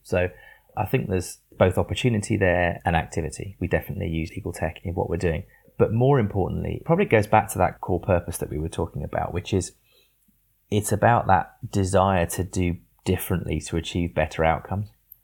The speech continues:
So I think if what your people are motivated is operational or organizational process improvement,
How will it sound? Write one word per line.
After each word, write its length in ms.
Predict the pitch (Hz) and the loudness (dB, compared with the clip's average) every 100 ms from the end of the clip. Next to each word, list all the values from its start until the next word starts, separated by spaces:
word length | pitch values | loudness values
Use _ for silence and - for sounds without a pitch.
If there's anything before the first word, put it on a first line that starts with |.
| _ | _
So 100 | - | 2
I 40 | 104 | 4
think 200 | 165 147 | 4 2
if 160 | 117 | 2
what 140 | 139 170 | 2 2
your 100 | 110 | 0
people 460 | - 117 113 95 | 0 -2 0 0
are 80 | - | 0
motivated 800 | 87 95 101 - 98 78 - 80 - 92 | 2 4 4 2 -2 -2 -2 -8 -6 -6
is 120 | 85 | -2
operational 840 | 87 - 90 90 - 85 82 80 | -2 2 4 4 0 -2 -2 -2
or 160 | 80 82 | 0 0
organizational 720 | 82 82 78 82 82 - 78 | 0 0 0 0 -2 -4 -8
process 440 | - 123 120 82 | 2 2 2 -4
improvement, 520 | 80 82 78 - 85 | -6 -6 -6 -6 -10